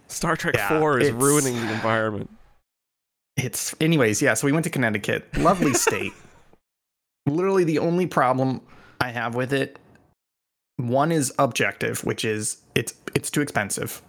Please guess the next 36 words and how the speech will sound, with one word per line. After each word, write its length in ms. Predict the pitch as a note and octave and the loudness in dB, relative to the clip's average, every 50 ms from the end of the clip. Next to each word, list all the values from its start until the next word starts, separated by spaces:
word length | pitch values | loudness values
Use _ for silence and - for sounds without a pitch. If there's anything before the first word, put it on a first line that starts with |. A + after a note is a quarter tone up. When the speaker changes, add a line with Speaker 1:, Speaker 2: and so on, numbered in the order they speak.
| _ - | _ -6
Speaker 2:
but 140 | - B2 G#2+ | -6 -4 -2
that's 180 | - A#2 A2 - | -4 -4 -4 -4
because 280 | - B2+ - B2+ G#2+ | -4 -4 -2 -4 -4
of 80 | A2 - | -2 -2
proximity 480 | - A#2 G#2 - - G#2+ G#2+ G2+ G2+ F#2+ | -2 -2 -2 -2 -4 -4 -4 -4 -4 -4
to 100 | - G2+ | -4 -4
New 80 | G2+ G2+ | -4 -4
York 220 | F#2+ E2+ - - | -4 -4 -6 -6
City, 300 | - - - - - A1 | -6 -6 -6 -6 -6 -6
et 120 | A1 - - | -6 -6 -4
cetera. 400 | - - - - G1+ G1+ - - - - - - - - - - - - _ _ _ _ _ _ _ _ _ _ _ | -6 -4 -4 -4 -6 -6 -8 -10 -12 -16 -16 -16 -16 -18 -18 -20 -20 -20 _ _ _ _ _ _ _ _ _ _ _
Subjective 920 | - - - - E3 E3 C#3+ - D#3+ B2 A2+ - - A2+ G#2 G#2 G2+ - - - - - | -6 -6 -4 -2 -2 -2 0 2 2 2 2 0 -2 -2 -2 -2 -4 -6 -10 -10 -8 -6
is 280 | A#2+ A#2+ A#2 A2 G#2+ - | -4 -4 -4 -4 -4 -2
that 480 | - A2 G#2 G#2 G#2 - - - - - _ - - - - - - - _ _ _ _ _ - | 0 2 2 0 0 -4 -6 -8 -8 -12 _ -18 -18 -18 -18 -20 -20 -20 _ _ _ _ _ -4
I 40 | |
don't 120 | - A3+ A#3 | -2 -2 -4
think 140 | - G3+ G#3+ | -2 -2 0
I 20 | |
would 140 | F#3+ E3+ C#3+ | 0 0 2
wanna 160 | C3+ C#3+ C#3 | 0 0 0
buy 180 | A2 - G#2 G#2 | 0 0 0 -2
a 40 | G2 | 0
house 320 | F#2+ F#2 G#2 G2+ G2 - | 0 -2 -2 0 -2 -4
there 180 | - - C2+ - | -4 -4 -6 -6
'cause 240 | - - - - - | -6 -6 -6 -6 -4
it's 100 | - - | -6 -6
a 40 | A2 | -4
lot 180 | A2 A2+ C3+ | -2 -2 -2
of 80 | C3 A#2 | -2 -4
older 340 | - A2 A2+ - - G#2+ - | -4 -4 -4 -4 -4 -4 -4
houses 460 | - - - - - - A#2+ A2+ - | -4 -4 -4 -4 -4 -4 -4 -6 -6
and 140 | - - - | -6 -8 -8
stuff, 260 | - - - - - | -8 -6 -6 -6 -4
and 80 | B2 A2+ | -4 -4
I 80 | A2 | -4
just, 220 | A#2 B2+ B2+ - | -4 -4 -6 -6